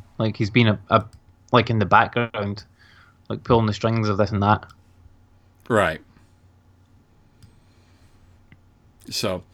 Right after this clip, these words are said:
Speaker 2: I, yeah.
Speaker 1: But we'll see how he plays out.
Speaker 2: Yeah, we'll see. We'll see what happens.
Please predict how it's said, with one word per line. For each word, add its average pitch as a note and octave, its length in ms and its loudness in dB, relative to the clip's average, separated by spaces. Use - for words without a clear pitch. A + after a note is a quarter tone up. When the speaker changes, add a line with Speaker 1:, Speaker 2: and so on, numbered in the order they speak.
Speaker 2:
I, E3+ 180 0
yeah. F3 200 4
Speaker 1:
But A2+ 100 -2
we'll C3+ 80 -6
see F#3+ 120 4
how E3 80 8
he B2 100 6
plays A2 160 -10
out. G#2 240 -6
Speaker 2:
Yeah, E4+ 200 2
we'll G3 140 -4
see. D#3 220 -6
We'll D3+ 320 -10
see D3+ 160 -4
what D3 140 0
happens. E2+ 520 -8